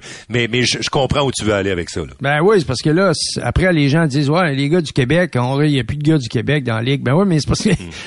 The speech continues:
Speaker 2: <laughs> tous ceux de la, de, de la Ligue canadienne de hockey sont désavantagés, là. Fait qu'il y a, il y en a beaucoup moins qui sont sélectionnés. Juste les, ceux qui sont sélectionnés, c'est vraiment les joueurs dominants, les
Speaker 1: Mhm.
Speaker 2: gardiens de but dominants, parce qu'on se dit,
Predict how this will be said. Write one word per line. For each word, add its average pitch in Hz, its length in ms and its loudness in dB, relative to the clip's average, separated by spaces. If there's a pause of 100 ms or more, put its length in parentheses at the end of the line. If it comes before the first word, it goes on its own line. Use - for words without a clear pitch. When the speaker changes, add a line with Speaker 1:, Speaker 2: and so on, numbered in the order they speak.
(120)
Speaker 2:
<laughs> - 400 -20
tous 247 140 2
ceux 262 240 4
de 208 80 2
la, 160 120 4
de, 147 420 2
de 131 60 -2
la 139 160 2
Ligue 165 180 0
canadienne 156 420 2
de 151 60 2
hockey 139 240 2
sont 165 160 2
désavantagés, 139 800 2
là. 117 280 -2
Fait 151 180 -4
qu'il - 240 -6
y 147 180 2
a, 123 120 -4
il 139 380 -6
y 131 80 -2
en 131 60 -2
a 123 60 -2 (360)
beaucoup 139 300 0
moins 151 340 0
qui - 100 -8
sont 139 320 -2
sélectionnés. 143 760 0
Juste 165 260 0
les, 143 160 2 (320)
ceux 240 200 2
qui - 60 -4
sont 185 120 2
sélectionnés, 156 560 2
c'est 147 300 0 (260)
vraiment 156 260 2
les 175 140 4
joueurs 143 280 4
dominants, 135 480 0 (560)
les 123 80 2
Speaker 1:
Mhm. 120 60 0
Speaker 2:
gardiens 139 280 2
de 135 40 2
but 147 120 2
dominants, 143 420 2
parce 151 160 0
qu'on 151 100 4
se 123 120 0
dit, 160 340 0